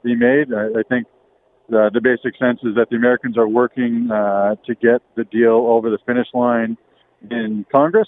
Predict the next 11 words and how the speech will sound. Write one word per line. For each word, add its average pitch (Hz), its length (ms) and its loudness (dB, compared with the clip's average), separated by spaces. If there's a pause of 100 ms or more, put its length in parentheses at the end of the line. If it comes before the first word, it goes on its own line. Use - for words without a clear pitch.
(120)
um, 107 380 0 (100)
but, 113 320 2 (160)
uh, 110 220 0
ultimately, 120 460 -2
you 107 40 -8
know, 104 200 -6
that, 104 140 -4 (120)
that's 107 260 -2
gonna 110 160 -6
be 107 140 0
up 107 120 2